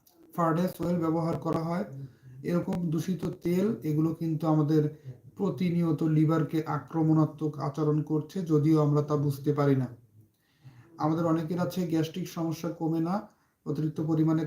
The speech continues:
কষা পায়খানা ক্লিয়ার হয় না, শরীর অত্যন্ত, অত্যন্ত অস্থিরতা অনুভূত হয়, পাঁজরের দুই সাইডে হালকা ব্যথা অনুভূত হয়, শরীর দুর্বল, খাবার খেতে ভালো লাগে না, বদহজম কিংবা বমি বমি ভাব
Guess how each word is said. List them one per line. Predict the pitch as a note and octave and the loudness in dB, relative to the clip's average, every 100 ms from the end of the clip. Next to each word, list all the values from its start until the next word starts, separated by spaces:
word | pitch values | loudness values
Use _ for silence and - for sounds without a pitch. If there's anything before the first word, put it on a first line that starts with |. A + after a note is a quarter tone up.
| - | -2
কষা | D#3+ D#3 - | -2 -2 -4
পায়খানা | D#3+ D#3+ D#3 D#3 | -2 -2 0 -4
ক্লিয়ার | - - E3 E3 | -4 -6 -2 0
হয় | E3 | 0
না, | E3 E3+ | -2 -4
শরীর | - D#3 D#3 | -2 0 2
অত্যন্ত, | D3+ D3+ - D#3 C#3+ | 0 -2 -2 -2 -2
অত্যন্ত | D#3 C#3+ D3 - D3+ C#3+ | -2 -2 -2 -2 -4 -4
অস্থিরতা | D3+ D3 C#3 - D3+ D#3 | -4 -4 -8 -4 -2 2
অনুভূত | D3+ C#3 C3+ C#3+ | 2 4 2 0
হয়, | C3+ A#2+ - _ _ _ _ _ _ _ _ _ - | -2 -2 -6 _ _ _ _ _ _ _ _ _ 0
পাঁজরের | D3+ E3 E3 D#3+ | 2 2 2 2
দুই | D#3+ | 2
সাইডে | - D#3 D#3+ F3+ | 2 0 0 0
হালকা | C3+ C#3+ D#3 | 2 2 2
ব্যথা | D3 D3 D3 | 2 2 2
অনুভূত | D#3+ D#3+ D3+ D3+ | 0 0 0 -2
হয়, | E3 D3+ F#3 G3+ _ _ _ | -2 -2 -2 -6 _ _ _
শরীর | - D3+ D3+ D3 | -6 0 2 4
দুর্বল, | D3+ D3 D3 F#3+ F#3 | 2 2 2 -2 -4
খাবার | - D3 D3+ | -2 2 2
খেতে | C#3+ D3 D3+ D#3+ | 0 -6 -4 -2
ভালো | C#3+ C3 D3 | -2 2 4
লাগে | D3+ D3 | 4 2
না, | D3 E3 | 2 0
বদহজম | C#3+ C#3 C3 C#3+ C#3 F3 | 0 0 -2 -4 -2 -4
কিংবা | F3 D3+ D3 C#3+ | -4 -2 0 2
বমি | C#3 C#3+ C#3+ | 2 4 4
বমি | C#3 C#3+ C#3+ | 4 4 2
ভাব | B2+ C#3+ | 0 -4